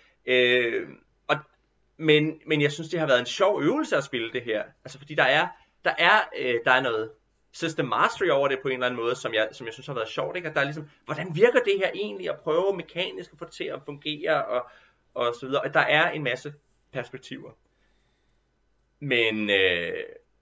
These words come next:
men det er også et monster. Og, øh, og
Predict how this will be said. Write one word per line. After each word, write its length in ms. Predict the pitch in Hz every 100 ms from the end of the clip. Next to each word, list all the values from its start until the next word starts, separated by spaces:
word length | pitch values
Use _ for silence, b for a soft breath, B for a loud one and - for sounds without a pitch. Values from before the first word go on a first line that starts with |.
| _ -
men 180 | 123 120
det 80 | 113
er 100 | 95
også 240 | 117 139
et 60 | 120
monster. 400 | - - - 123 _ _ _ _ _
Og, 320 | 113 104 104
øh, 120 | 104
og 80 | 107